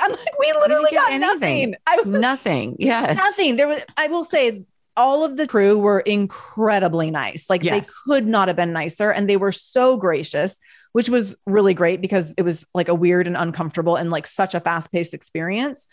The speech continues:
Speaker 2: Yeah.
Speaker 1: But yeah, I was like, "Oh, I thought I would get, like, a
Speaker 2: Mm.
Speaker 1: tote." <laughs> So that was a surprise.
Speaker 2: Yes. I love
Speaker 1: Definitely.
Speaker 2: that surprise.
Speaker 1: <laughs> And I actually meant to, I don't even think I ever told you that day, but I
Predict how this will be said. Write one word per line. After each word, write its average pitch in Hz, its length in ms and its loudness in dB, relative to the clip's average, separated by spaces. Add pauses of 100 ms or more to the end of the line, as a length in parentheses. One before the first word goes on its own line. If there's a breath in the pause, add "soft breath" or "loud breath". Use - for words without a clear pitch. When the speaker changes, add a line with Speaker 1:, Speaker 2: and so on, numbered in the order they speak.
Speaker 2:
Yeah. 156 340 -2 (480)
Speaker 1:
But 294 440 2
yeah, 277 300 0 (120)
I 254 100 2
was 254 200 -4
like, 277 200 0
"Oh, 339 320 -2
I 240 120 -12
thought 254 140 2
I 294 80 2
would 277 180 -4
get, 262 180 0
like, 233 160 2
a 180 120 0
Speaker 2:
Mm. - 40 -20
Speaker 1:
tote." 330 380 0 (100)
<laughs> 427 1300 -4 (920)
So 277 100 -2
that 311 200 2
was 359 120 -4
a 453 80 2
surprise. 320 520 -2 (140)
Speaker 2:
Yes. 151 320 -2 (100)
I 202 100 0
love 135 160 2
Speaker 1:
Definitely. 294 420 0 (180)
Speaker 2:
that 254 140 -2
surprise. 392 440 -2
Speaker 1:
<laughs> 480 920 -4
And 339 120 2
I 330 220 2
actually 440 240 0
meant 311 220 2
to, 277 80 -8 (500)
I - 80 2
don't 277 100 2
even 285 140 -2
think 262 120 0
I 262 40 2
ever 226 180 0
told 220 260 -4
you 226 80 0
that 175 160 4
day, 226 220 2
but 165 120 -4
I 269 120 -2